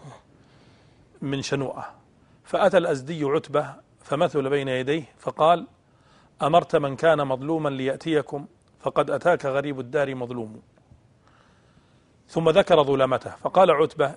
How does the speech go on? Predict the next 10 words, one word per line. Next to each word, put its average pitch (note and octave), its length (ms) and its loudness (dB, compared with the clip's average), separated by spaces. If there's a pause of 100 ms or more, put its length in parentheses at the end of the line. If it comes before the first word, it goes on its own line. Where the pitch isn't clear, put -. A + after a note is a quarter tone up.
"إني F3 240 -4
أراك E3 320 2
أعرابياً C#3+ 680 0
جافياً، A#2+ 440 -2 (760)
والله D#3 340 2
ما F3 200 0
أحسبك C#3 380 -6
تدري C#3+ 320 -4
كم C#3 180 -8
تصلي A#2 400 -6